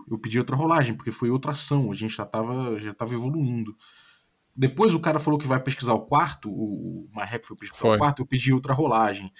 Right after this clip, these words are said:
Speaker 1: E, quer dizer, ele foi pesquisar um lugar específico, né?
Speaker 2: Eu
Speaker 1: Foi ver se tinha
Speaker 2: exatamente.
Speaker 1: vestígios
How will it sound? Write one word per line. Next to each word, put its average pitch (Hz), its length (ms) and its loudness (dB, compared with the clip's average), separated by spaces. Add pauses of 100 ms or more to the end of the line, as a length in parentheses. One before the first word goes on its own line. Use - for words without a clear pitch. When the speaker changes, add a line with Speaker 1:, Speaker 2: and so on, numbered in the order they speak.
(440)
Speaker 1:
E, - 60 -20
quer 170 120 4
dizer, 135 120 8
ele 117 160 6
foi 147 160 4
pesquisar 143 360 2
um 165 140 6
lugar 147 220 6
específico, 143 840 0
né? 120 160 2
Speaker 2:
Eu 113 60 8
Speaker 1:
Foi 113 120 6
ver 135 120 6
se - 140 -2
tinha - 180 6
Speaker 2:
exatamente. 131 220 8
Speaker 1:
vestígios 143 340 6